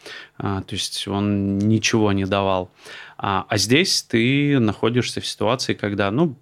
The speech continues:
действительно неплохо зарабатываешь, это позволяет тебе вести довольно комфортный образ жизни.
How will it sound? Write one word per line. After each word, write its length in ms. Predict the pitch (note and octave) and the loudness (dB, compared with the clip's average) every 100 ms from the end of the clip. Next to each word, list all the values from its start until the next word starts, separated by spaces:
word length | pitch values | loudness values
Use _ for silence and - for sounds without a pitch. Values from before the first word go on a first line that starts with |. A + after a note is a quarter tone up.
| - | -6
действительно 520 | A2 - A#2+ A2 G2+ | -2 2 2 2 2
неплохо 460 | G2 F#2+ A2 - | 2 0 -2 -2
зарабатываешь, 800 | G2 G#2 G2+ A#2 D3+ D#3+ C3+ - | -2 0 0 0 0 2 2 0
это 140 | - - | -8 -8
позволяет 460 | - G2 G2+ G2+ G2 | -4 -2 0 -2 -4
тебе 440 | - G2 G2 F#2+ F#2 | -6 -4 -2 -2 -4
вести 320 | G#2 - G#2+ | -4 -2 -2
довольно 320 | G2 G2+ G2 | 0 0 -2
комфортный 520 | - G2 - G#2+ - | -2 -6 -2 -4 0
образ 280 | G2+ G2 G#2 | -2 0 -2
жизни. 400 | G2 C#3+ F#3+ E3 | 0 2 2 0